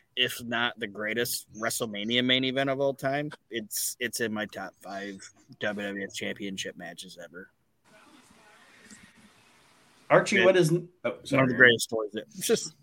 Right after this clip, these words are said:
Speaker 1: sorry, it's one of the greatest stories ever told.
Speaker 2: I agree.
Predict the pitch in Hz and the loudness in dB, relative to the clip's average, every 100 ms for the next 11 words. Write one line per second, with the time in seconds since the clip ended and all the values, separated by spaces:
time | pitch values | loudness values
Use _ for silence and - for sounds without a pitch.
0 | _ _ 110 104 113 - 214 196 127 127 | _ _ 0 2 2 2 4 6 10 10
1 | 113 - 113 107 101 92 - 98 95 - | 10 2 -2 -2 -4 -10 -10 -10 -10 -14
2 | - - - - 151 151 156 156 190 190 | -18 -20 -12 0 4 6 6 4 2 2
3 | 160 | -4